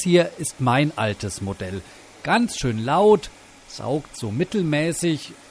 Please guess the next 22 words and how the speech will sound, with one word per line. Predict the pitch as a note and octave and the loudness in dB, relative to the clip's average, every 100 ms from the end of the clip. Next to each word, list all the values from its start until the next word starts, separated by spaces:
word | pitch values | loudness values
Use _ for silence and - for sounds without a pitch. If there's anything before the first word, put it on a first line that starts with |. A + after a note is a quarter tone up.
| - | -4
und | G#3+ | -2
das | G3 - | -2 0
Kabel | D#3 D3+ D3+ | 2 2 0
ist | - | -2
auch | C3 C#3+ - | 0 0 -2
immer | D#3+ F3 D3+ C#3 | 0 2 2 0
irgendwie | C#3+ C3+ B2 G2+ | -2 -2 -2 -4
im | C3 C#3 B2+ | -4 -2 -2
Weg. | G2 F#2 - - - - - - - - - - - - - - - - - - - - - - - - - - - | -4 -6 -16 -20 -20 -20 -20 -16 -6 -4 -4 -6 -10 -10 -10 -10 -10 -10 -10 -12 -12 -14 -14 -16 -16 -16 -18 -18 -16
Ich | - | -8
habe | F#2+ A2 A2 | -6 -4 -4
deshalb | G#2+ G#2 G2 - | -6 -6 -8 -8
überlegt, | G2+ G#2+ C#3+ - C3 | -8 -2 -2 -2 -4
mir | B2+ | -4
stattdessen | A#2 C3 F#3 F#3 D#3 | -2 -2 -2 -2 -2
das | C3 - | -4 -4
Neueste | F#3+ A#3 A3+ G3 | -2 -2 -2 -4
vom | - D3+ | -2 -2
Neuen | C#3 D#3 G3 | 0 2 0
zu | - | -2
kaufen, | B2+ G2+ A2 - F#3+ - - - - | -4 -2 -2 0 -2 -2 -8 -18 -6
einen | C#3+ D#3+ F3+ | -4 0 -2